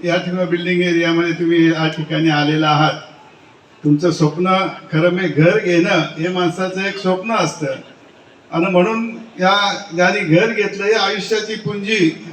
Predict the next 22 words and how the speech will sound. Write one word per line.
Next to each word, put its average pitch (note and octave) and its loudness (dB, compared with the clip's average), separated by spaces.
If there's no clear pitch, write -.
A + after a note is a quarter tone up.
आपली F3 -2
या G3+ 0
घरामध्ये F#3 2
आपण F#3 -2
टाकतो. E3+ -2
सर्व B3 4
जे F3 4
घरमालक F#3 2
आहेत, D#3+ -2
आता D#3+ 2
जे E3 0
होणार D#3+ 2
आहेत, D3 -4
आपली G#3+ -4
जी A#3 -8
काय A#3+ -2
पुंजी G#3+ -2
असेल A3 -2
ती G#3 -8
घरामध्ये F#3 0
टाकत F3 -4
असतात. E3+ 0